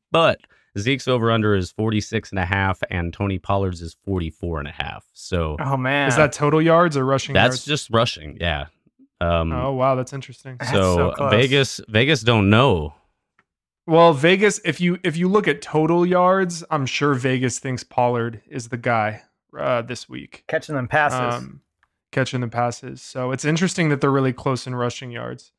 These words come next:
Speaker 1: It's reminding me that sports betting isn't allowed in the area that I'm located, so that's a shame.
Speaker 3: <laughs> Oh,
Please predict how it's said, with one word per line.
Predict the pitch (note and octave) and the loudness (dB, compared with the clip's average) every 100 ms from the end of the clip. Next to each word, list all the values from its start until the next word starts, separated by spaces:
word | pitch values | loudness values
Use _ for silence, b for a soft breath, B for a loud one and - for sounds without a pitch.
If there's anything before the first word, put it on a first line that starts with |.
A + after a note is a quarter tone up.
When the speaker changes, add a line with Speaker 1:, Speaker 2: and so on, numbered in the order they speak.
| - | -8
Speaker 1:
It's | G2 - | -6 0
reminding | F#2+ F2+ E2+ E2 | 4 4 4 4
me | D#2+ | 2
that | D#2+ | 0
sports | - - D2+ | -4 -4 -4
betting | - D#2 D2+ | -2 -2 0
isn't | D2+ D2 | -2 -2
allowed | D2+ D2 D2+ D2+ | -4 -2 -2 -2
in | D2 | -4
the | D2 D2+ D2 | -6 -6 -6
area | - G2 F2 | 0 2 2
that | E2+ E2 | 2 0
I'm | E2 | 0
located, | D#2+ D#2 - D2+ D#2 D#2 | -2 -4 -4 -4 -6 -12
so | - D#2 D#2 - _ _ _ _ _ - | -10 -8 -8 -10 _ _ _ _ _ -2
that's | - - | -2 -2
a | |
shame. | - - C#3+ | -6 -6 -6
Speaker 3:
<laughs> | |
Oh, | C3 | -2